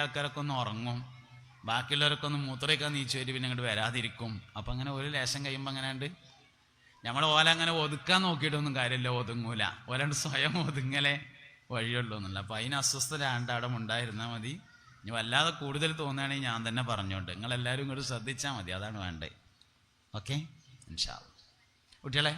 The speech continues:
നിങ്ങളെ പറ്റിയിട്ട് തന്നെ പറഞ്ഞു കേട്ടോ, വർത്താനം പറയാതിരിക്കാനാണ് കേട്ടോ. എടാ കുട്ടികളെ, നിങ്ങളെ പറ്റിയിട്ട് അപ്പോൾ പറഞ്ഞത്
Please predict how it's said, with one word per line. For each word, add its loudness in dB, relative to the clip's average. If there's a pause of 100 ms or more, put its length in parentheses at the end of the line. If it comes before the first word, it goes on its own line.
നിങ്ങളെ 0
പറ്റിയിട്ട് 0
തന്നെ 2
പറഞ്ഞു 0
കേട്ടോ, -4 (120)
വർത്താനം -2
പറയാതിരിക്കാനാണ് -2 (420)
കേട്ടോ. -8
എടാ 2
കുട്ടികളെ, -2 (680)
നിങ്ങളെ 2
പറ്റിയിട്ട് 0
അപ്പോൾ -2
പറഞ്ഞത് -2